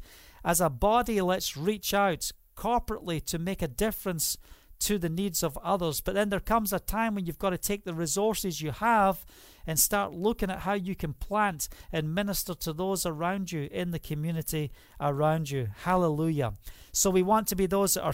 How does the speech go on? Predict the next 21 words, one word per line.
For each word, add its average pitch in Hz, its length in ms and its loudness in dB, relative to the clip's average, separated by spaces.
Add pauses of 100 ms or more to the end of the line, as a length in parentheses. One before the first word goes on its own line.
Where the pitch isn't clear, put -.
(120)
contributing 208 880 -2
to - 120 -6
the 151 140 -6
needs 175 360 -2
of 147 220 -6
others 170 400 0
and 135 160 -6
giving 185 380 0 (360)
generously. 160 880 0
It's 175 180 0
part 214 480 4
of 190 260 2
the 170 100 -2
fruits - 420 -6
of 190 140 -4
the 196 100 -2
Spirit. 220 460 -2
Hallelujah. 185 640 0 (800)
If 185 160 2
it's 220 220 4
leadership, 208 760 0